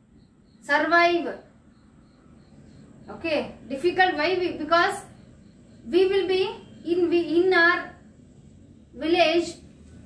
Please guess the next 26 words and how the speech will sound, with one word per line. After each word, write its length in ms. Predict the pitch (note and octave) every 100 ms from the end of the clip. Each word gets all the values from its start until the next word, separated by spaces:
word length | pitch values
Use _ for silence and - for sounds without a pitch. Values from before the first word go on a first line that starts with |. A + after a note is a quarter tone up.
| C4
in 220 | D4+ D4
Dharwad, 580 | - C#4+ D#4 E4+ F4 C#4+
we 80 |
will 220 | D4+ D#4+ D#4
be 380 | E4+ F#4+ - - - - - -
eating 420 | C#4 D#4 F4+ F#4
full 580 | - - D4+ E4 E4+ E4
stomach, 420 | D#4 D#4 D4+ D4+ D4+
full 480 | D4+ D#4 D#4+ D4 - - - _ _ _
food 260 | B3+ B3 B3
like 280 | C4 B3+ A#3
roti, 480 | A#3+ A#3+ D#4 D4 -
palya, 440 | A#3+ C4+ C#4 A#3
that, 340 | A#3+ C#4 C4+ -
this 280 | C4+ D4+ D4
thing, 280 | C#4+ C#4 C4+ - -
one, 400 | B3+ B3+ A#3+ -
five, 300 | C4+ D4 D#4 - -
six 200 | - D4+
items 380 | C#4+ C4 D4 D4
will 140 | C4+ A#3+
be 100 | C4+
there 180 | B3
in 120 | B3 A#3
our 140 | A3
plate. 240 | A3+ G3